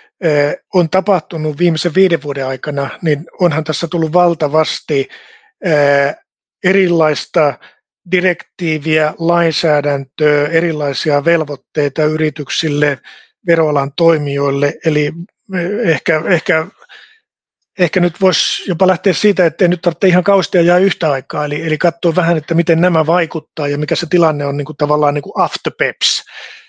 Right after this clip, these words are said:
Eli, eli tässä on ollut aikamoinen sääntelytsunami, ja nyt täytyy huomioida se, että ennen kuin me nähdään ne vaikutukset, niin siihen menee aikaa, siihen voi mennä niin kuin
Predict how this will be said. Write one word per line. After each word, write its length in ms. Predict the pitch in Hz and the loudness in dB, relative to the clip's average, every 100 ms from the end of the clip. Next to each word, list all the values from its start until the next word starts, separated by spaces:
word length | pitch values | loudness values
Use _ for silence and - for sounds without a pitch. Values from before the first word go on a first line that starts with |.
| _ | _
Eli, 320 | 160 160 165 202 | -2 0 -2 -2
eli 240 | 170 151 147 | -2 -2 -2
tässä 240 | 160 - | -4 0
on 80 | 170 | 0
ollut 200 | 165 165 | 2 2
aikamoinen 520 | 202 196 170 156 156 - - | 2 2 0 2 0 -2 -2
sääntelytsunami, 1120 | 190 185 170 151 151 - 190 180 165 147 143 - | 0 2 0 -4 -4 -2 2 4 2 0 -4 -6
ja 60 | 156 | -4
nyt 140 | 160 - | -4 0
täytyy 500 | 156 147 165 151 156 | -2 -2 -4 -4 -2
huomioida 480 | 160 165 156 151 | 0 2 2 2
se, 300 | - - 180 | 0 2 4
että 320 | 160 - 151 135 - - - - | 4 0 -2 -2 -10 -20 -20 -4
ennen 240 | 160 156 | -2 -2
kuin 140 | 175 156 | -2 0
me 80 | |
nähdään 640 | 156 180 175 160 151 143 160 - | 2 2 0 0 0 0 -4 -6
ne 100 | 147 151 | -2 2
vaikutukset, 760 | 175 170 151 135 123 - 135 - | 2 2 -2 -10 -10 -10 -12 -10
niin 100 | 139 | -8
siihen 320 | - 151 143 | -4 -4 -2
menee 420 | 147 156 151 143 | 0 2 2 0
aikaa, 520 | 151 160 151 143 139 131 | 0 2 2 0 -6 -4
siihen 240 | 151 131 | -4 -4
voi 120 | 151 | -4
mennä 180 | 143 143 | -2 -4
niin 100 | 147 | -4
kuin 140 | 165 | -6